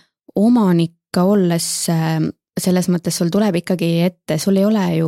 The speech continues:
seda, et sa istud seal, ütleme, ma ei tea, valge laua taga, pintsak seljas, nii täidad pabereid, on ju, nii, minu töö on tehtud.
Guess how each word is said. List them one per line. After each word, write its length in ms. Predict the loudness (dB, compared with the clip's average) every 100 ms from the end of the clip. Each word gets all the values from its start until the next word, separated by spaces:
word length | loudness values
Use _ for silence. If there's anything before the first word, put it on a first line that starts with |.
| -2 -2
seda, 320 | -2 -2 -4
et 140 | -4 -4
sa 80 |
istud 240 | -4 -4 -8
seal, 220 | -6 -6
ütleme, 300 | -6 -6 -4
ma 80 | -4
ei 80 | -6
tea, 80 | -6
valge 240 | -4 -2
laua 240 | 0 0 0
taga, 300 | -2 -2 0
pintsak 320 | -2 -2 -4
seljas, 380 | -2 0 0 0
nii 220 | 0 0 0
täidad 280 | -2 -2
pabereid, 400 | -2 -2 -2 0 0
on 140 | 0
ju, 80 | 0 -2 -12 -10 -2
nii, 160 | 2 2
minu 160 | 2
töö 160 | 2 0
on 80 | 0
tehtud. 360 | -2 -2 -6